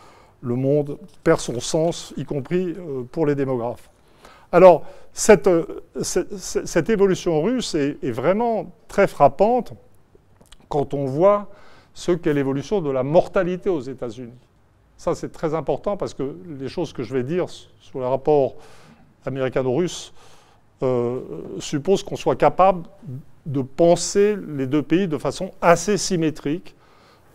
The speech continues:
et au même niveau de critique, en fait. Et donc là, je sors, euh, de la lecture, euh, d'un très bon livre de Anne Case et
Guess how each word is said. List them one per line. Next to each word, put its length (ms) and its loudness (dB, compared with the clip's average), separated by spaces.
et 240 2
au 120 0
même 400 4
niveau 280 4
de 60 -6
critique, 460 -6
en 80 0
fait. 200 -6
Et 200 4
donc 180 -8
là, 120 8
je 140 2
sors, 760 4
euh, 440 -4
de 100 -8
la 140 0
lecture, 840 0
euh, 400 -6
d'un 180 -8
très 280 2
bon 220 4
livre 440 -2
de 640 -4
Anne 340 -4
Case 680 -2
et 240 -2